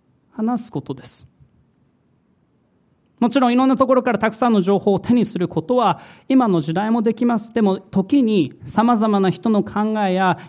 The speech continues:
印象というものがそこには入り込んでしまうこともあったりします。だからこそ、正確な情報を知ろうとするのであれば、それを実際に経験した本人から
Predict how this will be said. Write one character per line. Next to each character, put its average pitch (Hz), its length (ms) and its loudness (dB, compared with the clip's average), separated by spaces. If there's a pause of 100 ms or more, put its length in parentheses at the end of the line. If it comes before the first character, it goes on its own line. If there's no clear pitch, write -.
印 208 180 4
象 208 180 0
と 190 120 -2
い - 20 2
う 190 60 0
も 196 100 0
の 202 100 0
が 185 120 -2
そ 180 120 -4
こ 208 140 -2
に 202 80 2
は 185 80 0
入 196 240 -4
り 190 120 -2
込 196 180 0
ん 180 40 0
で 170 80 -2
し 175 140 -4
ま 180 120 0
う 165 40 0
こ 175 140 -10
と 202 120 -4
も 175 160 0 (200)
あ 208 80 -4
っ 196 120 -6
た 175 120 -4
り 160 100 -4
し 165 100 -6
ま 165 120 0
す。 - 100 -16
だ 202 140 -4
か 175 100 -4
ら 160 80 -6
こ 156 160 -8
そ、 175 300 -2 (160)
正 214 280 -2
確 214 280 -6
な 226 160 -2
情 180 280 -2
報 180 280 -4
を 170 80 -2
知 - 180 -8
ろ 311 200 2
う - 40 -4
と 175 100 -4
す - 160 -4
る 156 100 4
の 139 120 -4
で 135 60 -10
あ 127 100 -10
れ 123 80 -10
ば、 151 420 -4 (960)
そ - 160 -2
れ 165 100 0
を 143 140 -4
実 151 220 -4
際 220 380 -4
に 208 100 -4
経 208 240 -2
験 196 240 0
し 180 80 -16
た 185 100 -4
本 294 400 0
人 139 160 0
か 131 140 -10
ら 110 120 -12